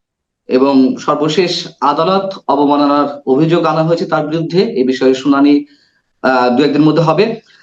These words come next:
আহ, সেসব বিষয়ে আমরা একটু কথা বলবো, কেন ফজলুর রহমানকে নানান পক্ষ থেকে নানানভাবে, আম, তাকে আক্রমণের শিকার হতে হচ্ছে বিভিন্ন বিষয়ে।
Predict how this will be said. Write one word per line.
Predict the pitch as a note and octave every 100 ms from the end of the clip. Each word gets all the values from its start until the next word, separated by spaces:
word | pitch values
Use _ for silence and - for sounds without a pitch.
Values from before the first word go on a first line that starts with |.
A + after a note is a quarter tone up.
| _ _ _ _
আহ, | - C3 - -
সেসব | - - A3+ A#3
বিষয়ে | G3 G#3 G#3+
আমরা | F#3+
একটু | G3 F#3+
কথা | F3+ G3
বলবো, | F#3+ G3 G3+
কেন | G3 F#3+ G3+
ফজলুর | G3 - G3 F3+ E3+
রহমানকে | E3+ F3 F3 E3+ F#3 F3 F3 - -
নানান | C3+ C3 D#3+ G#3 G#3+ G#3+
পক্ষ | G3+ G3+ -
থেকে | G3 G3 - G3
নানানভাবে, | F3+ C#3 D3+ F3 G3+ G3 - E3+ E3 D#3+ D#3+ D#3+ _ _ _ _
আম, | - C#3 C3+ C3+ C3 B2 A#2 - - - - - _ -
তাকে | D#3 D3+
আক্রমণের | C#3 - D3 C#3
শিকার | - D#3 D3
হতে | C#3+
হচ্ছে | D3 D3+ -
বিভিন্ন | C3 C#3 D3
বিষয়ে। | C3 C3 C3+ - -